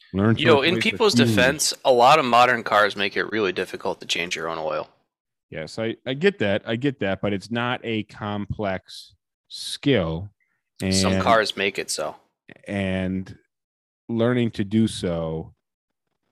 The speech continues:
Speaker 1: is a good skill to have. Learn,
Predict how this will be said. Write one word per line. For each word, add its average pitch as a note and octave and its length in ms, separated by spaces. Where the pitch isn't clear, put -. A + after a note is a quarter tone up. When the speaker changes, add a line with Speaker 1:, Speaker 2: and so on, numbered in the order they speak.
Speaker 1:
is F#2 460
a F2+ 180
good F2+ 320
skill - 360
to E2+ 120
have. G2+ 400
Learn, A2 400